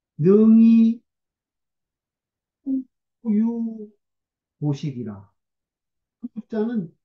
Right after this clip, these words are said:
따뜻하게 할 후자예요. 음. 따뜻하게 온종으로 이렇게 적셔 주는 거죠.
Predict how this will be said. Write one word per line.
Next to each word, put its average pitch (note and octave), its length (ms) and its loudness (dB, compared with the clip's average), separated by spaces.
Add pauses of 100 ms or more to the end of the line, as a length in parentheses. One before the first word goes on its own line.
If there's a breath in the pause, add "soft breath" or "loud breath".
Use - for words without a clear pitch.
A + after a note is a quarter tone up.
(380)
따뜻하게 G3 1040 -6
할 G3 300 -2
후자예요. D#3+ 580 -8 (140)
음. G2+ 280 -16 (220)
따뜻하게 G3+ 720 -4 (320)
온종으로 F3 640 0
이렇게 D#3+ 200 -6
적셔 D3 580 -6 (140)
주는 A#2 280 -8
거죠. G2+ 220 -16